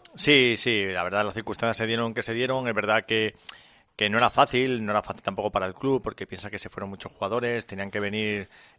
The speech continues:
entre siete, ocho jugadores, eh, nuevos, eh, mínimo,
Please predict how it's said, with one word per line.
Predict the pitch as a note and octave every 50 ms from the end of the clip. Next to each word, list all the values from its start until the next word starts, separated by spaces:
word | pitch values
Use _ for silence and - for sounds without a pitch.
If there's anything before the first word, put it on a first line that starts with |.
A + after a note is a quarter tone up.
| _
entre | G2+ G2 G2 F#2 - F#2 G2 G2 G2 G2 F#2
siete, | - - - A2+ G#2+ - G#2+ G#2+
ocho | G#2+ - - G#2+
jugadores, | - - A2 G#2+ G2+ A2 A2 A2 G#2+ F#2+ -
eh, | G#2 G2 G2 G2 F#2+
nuevos, | G2 G#2+ B2 C3 B2 B2 B2+ B2+ A#2 - A2+
eh, | A2 G#2 G2+ F#2+ F2+ F2+ F2 F2+
mínimo, | G2 A2 B2+ B2+ B2+ A#2+ B2 B2+ B2